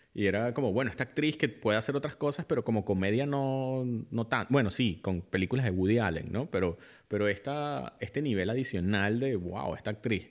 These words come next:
que además está, eh, siendo de alguna forma como... Eh, ¿cómo se dice? Como simbolizada, como s-, com-, se convierte en un ícono en da-, en, en Annie Hall con, a través de la ropa,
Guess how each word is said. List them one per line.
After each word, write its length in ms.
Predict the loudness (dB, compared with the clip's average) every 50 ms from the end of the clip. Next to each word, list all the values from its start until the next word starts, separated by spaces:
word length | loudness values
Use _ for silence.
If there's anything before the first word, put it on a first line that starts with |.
| -20 -20 -20 -20 _ _ _ _ -4
que 300 | 0 2 2 2 2 2
además 540 | 2 2 4 4 4 4 4 2 0 -2 -4 -8 -16 _ _ _ -4
está, 640 | -4 -2 0 0 0 0 0 0 -2 -4 -8 -12 _ _ _ _ _ _ _ _ _ _ _ 0
eh, 260 | 4 4 6 6 4
siendo 760 | 4 2 2 4 4 4 4 2 2 2 2 2 2 2 0 2
de 40 | 2
alguna 320 | 2 2 2 2 0 0
forma 320 | -2 -2 -2 0 0 -2 -4
como... 640 | -4 -2 0 0 2 2 2 2 0 -2 -2 -4 -8 -14 _ _ _ _ _ _ _ _ _ _ -8
Eh, 260 | -2 0 2 2 2 0
¿cómo 140 | -2 -2
se 120 | -2 -2 -2
dice? 260 | -4 -2 -2 -4 -2
Como 180 | -2 -2 -2 -2
simbolizada, 1040 | 2 4 4 6 6 6 6 6 4 4 2 2 2 2 2 2 0 -2 -2 -2
como 220 | -2 -2 0 0 -2
s-, 140 | -2 -4 0
com-, 360 | 0 2 2 2 -2 -6 -12 -16 -16 -14 -12 -8
se 180 | -6 -4 -2 0
convierte 420 | 2 2 4 4 4 4 2 2
en 80 | 2 2
un 200 | 2 2 0 0
ícono 540 | 0 0 2 2 0 0 0 -2 -4 -6 -4 -2
en 160 | 0 0 2
da-, 160 | 0 0 0 0
en, 300 | 0 2 2 2 0 -2 -2
en 160 | -2 0 0
Annie 220 | 2 2 2 2 2
Hall 360 | 2 2 2 2 0 -2 -6 -12 -20 -20 _ _ _ _
con, 640 | -2 0 2 2 2 0 0 -2 -2 -4 -4 -6 -8 -6
a 100 | -4 -2
través 200 | 0 0 0 2
de 60 | 0 0
la 120 | 0 0
ropa, 480 | 2 2 2 2 2 -2 -8 -14 -14